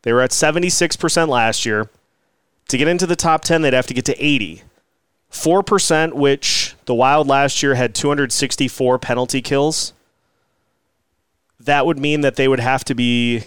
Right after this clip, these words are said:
they would have to kill eleven more penalties over the course of a whole season. That's, that's not even, like,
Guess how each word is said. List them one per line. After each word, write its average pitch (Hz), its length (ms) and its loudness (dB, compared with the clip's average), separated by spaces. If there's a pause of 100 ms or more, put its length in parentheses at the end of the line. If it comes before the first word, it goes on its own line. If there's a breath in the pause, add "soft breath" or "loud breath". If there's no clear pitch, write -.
(140)
they 135 80 0
would 135 80 2
have 151 160 0
to - 80 -4
kill 139 360 2
eleven 139 360 0
more 127 160 2
penalties - 760 -6 (920)
over 123 120 -6
the 131 80 -4
course 139 240 0
of 131 80 -6
a 127 40 -2
whole 139 160 2
season. 147 480 0 (260)
That's, - 480 -2 (400)
that's 151 300 -2
not 170 200 2
even, 151 360 0
like, 123 580 -2